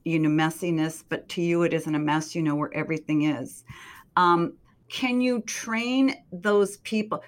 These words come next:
For instance, a person who's very, very forgetful, but they're very, very smart,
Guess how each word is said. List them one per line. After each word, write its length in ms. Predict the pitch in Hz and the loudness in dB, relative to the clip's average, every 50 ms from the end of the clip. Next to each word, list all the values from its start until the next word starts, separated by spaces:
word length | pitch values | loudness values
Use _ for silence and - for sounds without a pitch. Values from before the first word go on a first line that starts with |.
| - _ | -18 _
For 180 | - 262 262 254 | -4 -2 0 2
instance, 540 | 247 220 208 - - 147 117 - - - - - - - - - - - - | 2 2 0 -2 -6 -8 -8 -8 -12 -18 -20 -20 -20 -20 -20 -20 -14 -10 -10
a 60 | 190 | -10
person 500 | - - - - 285 302 285 - 269 254 | -10 -6 -2 0 0 0 0 -2 0 0
who's 240 | 220 226 214 196 180 | 2 2 0 0 0
very, 240 | 180 196 202 196 196 | 0 2 2 4 2
very 220 | 185 202 190 175 | 2 0 -2 -2
forgetful, 680 | 170 - - 190 156 - 185 156 - - - - 165 165 | -4 -4 -8 -8 -4 -4 -4 -4 -4 -6 -8 -6 -4 -4
but 180 | 156 175 175 165 | -2 -2 -2 0
they're 160 | 180 170 165 | 0 -2 -2
very, 220 | 151 170 - 160 - | -2 -4 -4 -4 -4
very 240 | - 160 131 143 | -4 -2 -2 -4
smart, 800 | 139 - - - - - _ - 190 202 190 190 190 190 185 185 | -4 -8 -12 -14 -16 -18 _ -4 0 2 2 4 2 2 0 -2